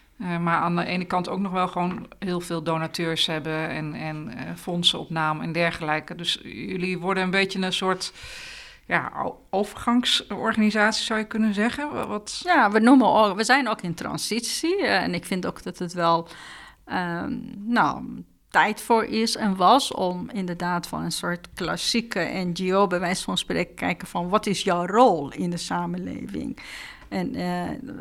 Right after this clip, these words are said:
Speaker 2: ik zeg altijd van, "Nou, we zijn zeer dankbaar, want, eh, de donateurs schenken ons rechtstreeks het geld." En zelfs niet via belastingsgeld, die we het ook deels van het ministerie krijgen, maar rechtstreeks.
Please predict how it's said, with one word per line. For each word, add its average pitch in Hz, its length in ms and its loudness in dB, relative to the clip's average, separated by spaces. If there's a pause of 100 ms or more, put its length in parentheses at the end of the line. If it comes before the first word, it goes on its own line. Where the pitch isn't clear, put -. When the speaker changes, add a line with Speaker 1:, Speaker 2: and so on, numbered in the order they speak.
(120)
Speaker 2:
ik 196 140 -10
zeg 196 180 0
altijd 185 500 -2
van, 175 180 -2
"Nou, 170 160 0
we 180 60 -4
zijn 190 220 0
zeer 190 280 -6
dankbaar, 190 600 6
want, 175 300 -2
eh, 170 140 -4
de 175 220 -2
donateurs 180 960 2 (200)
schenken 196 560 0
ons 185 400 0
rechtstreeks 196 960 0
het - 160 -16
geld." 185 440 -2
En 185 120 -6
zelfs 214 340 0
niet 208 180 -4
via 190 180 -4
belastingsgeld, 185 840 0
die 170 160 -8
we 170 80 -10
het 156 120 -12
ook - 220 0
deels 170 260 -6
van - 140 -8
het - 260 -12
ministerie 175 540 -8
krijgen, 190 440 -6
maar 254 160 0
rechtstreeks. - 1000 -2